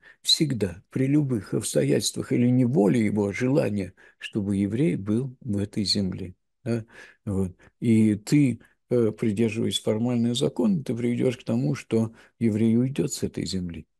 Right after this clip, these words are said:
да. И поэтому он говорит Ритбазу, что всё, э, господин знает галаху, формальную галаху, но он не знает воли Всевышнего, да. А закон, как мы понимаем, да, закон, который вводит царь Шломо,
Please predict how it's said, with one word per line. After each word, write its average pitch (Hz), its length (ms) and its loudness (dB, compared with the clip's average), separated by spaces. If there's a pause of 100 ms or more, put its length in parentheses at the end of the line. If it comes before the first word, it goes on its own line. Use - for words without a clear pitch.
(120)
да. 110 180 -6 (320)
И 104 120 -4
поэтому 151 420 0
он 117 160 -2
говорит 104 460 -2
Ритбазу, 101 560 -4
что 101 280 -10
всё, - 180 -10 (280)
э, - 20 -6
господин 101 540 -6
знает 98 460 -4
галаху, 104 720 -4 (100)
формальную 95 760 -2
галаху, - 380 -6
но 165 140 -2
он 160 140 0
не 160 80 -2
знает 165 460 -4
воли 160 240 -2
Всевышнего, 151 720 -8
да. 139 280 -8 (360)
А 117 120 -2
закон, 202 520 4
как 143 240 0
мы 156 140 0
понимаем, 147 720 0
да, 127 260 -4 (240)
закон, 165 560 2
который 151 480 0
вводит 151 560 -2
царь 151 300 0
Шломо, 135 640 -2